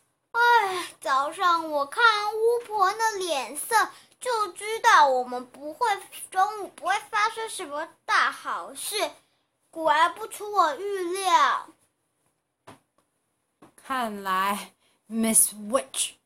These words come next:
Speaker 2: 的问题点可能不是食材，是不是她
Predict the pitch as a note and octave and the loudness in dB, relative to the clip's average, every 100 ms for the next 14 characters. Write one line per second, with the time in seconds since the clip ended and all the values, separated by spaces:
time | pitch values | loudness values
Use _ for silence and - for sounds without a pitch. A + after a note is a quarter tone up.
0 | _ - G#3 G#3 C4+ D4 A3+ F#3+ - G#3+ | _ -8 -6 -6 2 4 4 -2 -6 -4
1 | A3+ G#3+ G#3+ F3 - _ _ - A#3+ B3 | -4 -2 -2 -2 -6 _ _ -6 -2 0
2 | B3 B3+ C4 A#3 C4+ C4+ D4+ C#4 - G3+ | 2 4 4 2 0 -2 0 0 0 -2
3 | A3 C4 - A3 G3 G3+ - _ _ - | -2 -2 -2 2 2 2 -6 _ _ -2
4 | - A#4 F#4 E4+ E4+ F#4 G4 | 2 4 2 0 -2 0 0